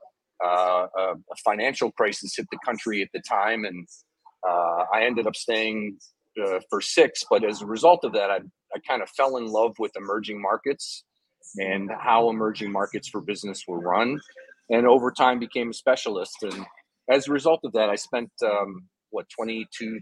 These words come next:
twenty-three of those thirty-three years overseas. Uh, so I lived, uh,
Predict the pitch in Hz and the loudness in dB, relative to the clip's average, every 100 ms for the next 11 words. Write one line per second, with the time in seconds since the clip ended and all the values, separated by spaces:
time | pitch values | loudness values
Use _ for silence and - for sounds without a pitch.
0 | - 110 110 - 110 104 104 107 - 110 | -4 -2 -2 -6 -6 -4 -2 -4 0 0
1 | 98 110 104 - - 107 98 95 - 104 | 2 2 2 -4 0 0 0 -8 -8 -6
2 | 98 98 98 92 87 - - - _ _ | -4 -2 -2 -4 -8 -16 -18 -20 _ _
3 | - 110 104 98 - 95 71 - - _ | -2 2 2 -2 -6 -8 -10 -16 -16 _
4 | _ _ _ - 80 85 85 82 82 87 | _ _ _ -8 -2 0 0 -2 -6 0
5 | 113 101 110 113 110 - 107 92 85 | 8 8 8 4 0 0 2 4 0